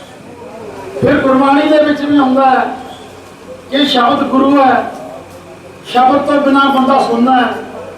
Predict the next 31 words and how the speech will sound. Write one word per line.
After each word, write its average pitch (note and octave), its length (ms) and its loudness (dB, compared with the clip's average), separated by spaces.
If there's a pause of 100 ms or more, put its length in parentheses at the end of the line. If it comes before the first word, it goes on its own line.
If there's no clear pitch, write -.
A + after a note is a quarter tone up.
(760)
ਜਿਹਦੇ C#4 260 4
ਕੋਲ C4+ 220 2
ਕੋਈ C#4 140 2
ਅੱਖਰ C4 300 2
ਨਹੀਂ, C4+ 280 4 (560)
ਜਿਹਦੇ C4+ 200 0
ਕੋਲ C4+ 200 2
ਅੱਖਰ B3 180 -2
ਦਾ C4 160 2
ਗਿਆਨ A#3+ 320 2
ਨਹੀਂ, B3 300 0 (840)
ਉਹ B3+ 120 4
ਸਮਝ A#3+ 300 2
ਲਓ B3+ 360 2 (600)
ਇੱਕ B3 200 -6
ਤਰ੍ਹਾਂ B3+ 320 2
ਦਾ A#3+ 60 2
ਉਹਨੂੰ B3+ 240 0
ਸਮਾਜ A3 400 2
ਬਾਰੇ A3 260 4 (480)
ਗਿਆਨ G3+ 240 2
ਨਹੀਂ A#3 180 0
ਹੈ। F#3 260 0 (1500)
ਸੋ C4+ 160 0
ਸ਼ਬਦ B3+ 440 0
ਦੇ C4+ 100 4
ਰਾਹੀਂ, C4 400 2
ਕਿਤਾਬ B3 420 0
ਦੇ B3+ 80 0
ਰਾਹੀਂ A#3 220 2
ਸਾਨੂੰ A3 400 -2